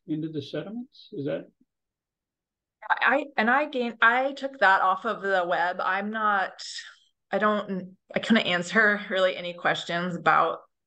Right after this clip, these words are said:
Speaker 2: their system. Um, I don't know if someone else on the phone knows more about it than I do. I just know that it's, um, keeping dissolved oxygen concentrations higher than it did prior to the system being installed.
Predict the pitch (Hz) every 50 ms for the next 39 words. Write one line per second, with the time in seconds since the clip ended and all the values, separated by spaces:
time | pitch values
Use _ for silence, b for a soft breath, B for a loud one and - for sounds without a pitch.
0 | _ _ _ _ _ - 180 170 170 175 - 160 156 - - 170 180 226 262 269
1 | 269 - _ _ _ _ _ _ _ _ _ _ _ _ _ _ _ _ _ _
2 | _ 175 165 151 - 107 - - - 175 170 170 165 170 170 - 180 170 156 160
3 | 165 - 170 165 170 170 - 165 156 156 170 165 170 170 175 160 151 160 165 170
4 | 165 156 156 151 151 147 139 - 156 156 160 156 156 156 156 147 160 170 170 175
5 | 170 175 175 - 180 170 165 165 160 151 160 151 117 - - - - - - -
6 | - - - - - _ 165 165 131 123 127 - - 156 - - _ _ _ _
7 | _ _ _ _ _ - 226 - - 180 170 165 165 160 165 160 147 - 117 135
8 | 156 - - - - 170 156 151 165 170 156 160 - _ _ _ _ _ _ _
9 | _ _ _ _ _ - - 185 170 - 175 160 131 135 151 - - 160 156 143
10 | 165 160 160 160 - - - - _ _ _ _ - - 151 143 131 120 110 -
11 | - - - _ _ _ _ _ _ - 185 170 - - - 165 147 - - -
12 | - - - - - 143 - - 175 160 - 147 - - 151 - - - 151 151
13 | - 90 95 - - 98 - - - 165 160 165 165 165